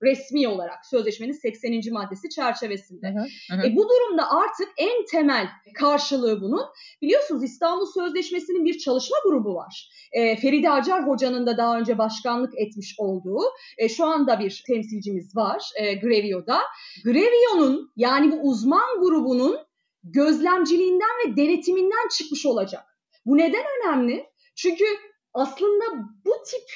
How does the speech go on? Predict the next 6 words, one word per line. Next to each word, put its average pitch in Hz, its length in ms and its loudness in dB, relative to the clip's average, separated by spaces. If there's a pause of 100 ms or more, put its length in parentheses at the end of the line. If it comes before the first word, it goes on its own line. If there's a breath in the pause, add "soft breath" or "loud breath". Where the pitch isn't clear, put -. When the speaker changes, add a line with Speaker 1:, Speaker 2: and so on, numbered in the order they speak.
Speaker 2:
Hmm. 160 80 -10
Speaker 1:
vakaların 247 600 0
kadına 302 440 -2
karşı 311 360 -2
şiddetle 370 680 -4
mücadeledeki 294 1160 2